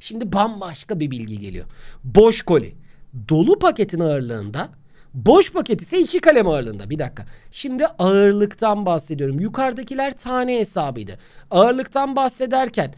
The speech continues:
ben boş kolinin ağırlığına ne yazacakmışım? Dolu paket yazacakmışım. Bakın bunlar ağırlık. Dolu paket yazacağım.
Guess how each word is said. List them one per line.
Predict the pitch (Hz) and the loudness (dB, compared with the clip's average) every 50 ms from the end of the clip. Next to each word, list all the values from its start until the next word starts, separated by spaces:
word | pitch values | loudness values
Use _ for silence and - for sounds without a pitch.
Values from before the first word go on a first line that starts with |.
| - - - - - | -20 -20 -20 -16 -10
ben | 143 135 185 240 254 285 294 294 226 180 | -4 2 2 4 4 2 -2 -4 -4 -4
boş | 185 233 254 285 294 - - | -4 -2 -2 -2 -2 -4 -6
kolinin | - - - 240 226 220 214 208 202 190 175 151 147 147 - | -12 -6 -2 0 0 0 0 0 2 2 2 0 -2 -4 0
ağırlığına | 202 202 226 233 240 240 247 247 240 220 202 185 | 2 4 6 6 6 4 2 2 0 0 0 -2
ne | 175 202 285 | 0 2 2
yazacakmışım? | 339 339 320 233 170 190 143 165 170 165 - - 170 - - 262 349 359 - - - - - 139 135 127 110 | 2 2 2 0 -2 -4 -2 -2 -2 -2 -2 -6 -10 -8 -8 -8 -8 -10 -16 -20 -20 -20 -16 -12 -10 -6 0
Dolu | 185 190 202 214 220 254 294 330 381 - - _ _ _ _ - | 2 4 4 4 2 2 0 0 -2 -4 -12 _ _ _ _ -16
paket | - - 202 196 196 - 220 214 214 - - | -8 -6 -6 -6 -4 -4 -4 -4 -4 -6 -6
yazacakmışım. | 175 165 151 135 135 131 113 143 127 - - - - - 143 | -4 -4 -4 -4 -8 -10 -8 -10 -10 -12 -14 -18 -16 -12 -10
Bakın | 156 165 165 160 147 | -10 -8 -6 -6 -6
bunlar | 156 185 226 240 - - | -4 -4 -6 -6 -4 -2
ağırlık. | 156 147 139 131 123 120 127 - - 139 | 0 0 0 -2 -4 -6 -12 -12 -6 -4
Dolu | 165 165 160 160 | -2 -2 -2 -4
paket | 143 127 - 117 110 - | -8 -12 -14 -16 -18 -16
yazacağım. | 104 107 101 104 117 180 220 | -16 -18 -16 -12 -10 -10 -10